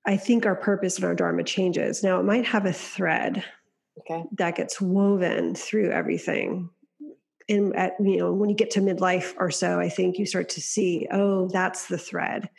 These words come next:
Speaker 1: I think it takes us a long time, though, to start to really see the thread that gets woven, like a sutra, right?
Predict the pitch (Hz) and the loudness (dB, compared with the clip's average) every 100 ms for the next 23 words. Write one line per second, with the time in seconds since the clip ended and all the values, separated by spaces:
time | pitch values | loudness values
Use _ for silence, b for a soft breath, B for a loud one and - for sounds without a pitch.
0 | B B B B B - 185 - 196 196 | B B B B B -2 -2 2 2 2
1 | - - 196 - 185 - 190 180 180 180 | -2 -2 -2 0 -2 0 0 2 2 2
2 | 180 185 190 185 190 240 285 311 311 202 | 0 -2 -4 0 2 2 2 0 0 0
3 | - 175 196 185 185 175 - 214 208 - | 0 -2 -2 -2 0 0 -2 -2 0 -2
4 | - 208 185 185 - - - 196 202 180 | -4 -2 -2 0 -2 -4 -2 0 2 0
5 | 180 180 180 277 - - - - 165 | -2 -2 0 0 2 -2 -2 -4 -4